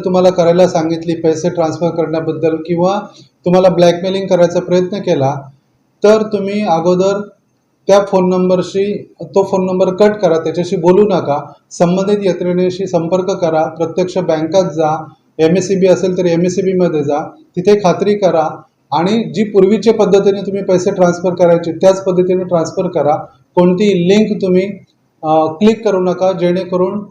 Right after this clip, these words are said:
तुमचा, अ, फोन हॅक होऊ शकेल आणि तुमचे, अम,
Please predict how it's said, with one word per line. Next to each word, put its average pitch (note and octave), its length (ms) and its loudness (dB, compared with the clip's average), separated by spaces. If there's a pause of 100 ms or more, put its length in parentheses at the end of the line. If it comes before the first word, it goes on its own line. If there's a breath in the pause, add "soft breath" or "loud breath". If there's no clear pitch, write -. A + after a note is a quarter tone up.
(280)
तुमचा, F3+ 320 0 (260)
अ, D#3 420 -2 (100)
फोन F#3+ 360 0 (320)
हॅक F3+ 200 2
होऊ F3+ 160 0
शकेल F3 400 -6
आणि D#3+ 220 -8
तुमचे, E3+ 420 -6 (600)
अम, D3 520 -8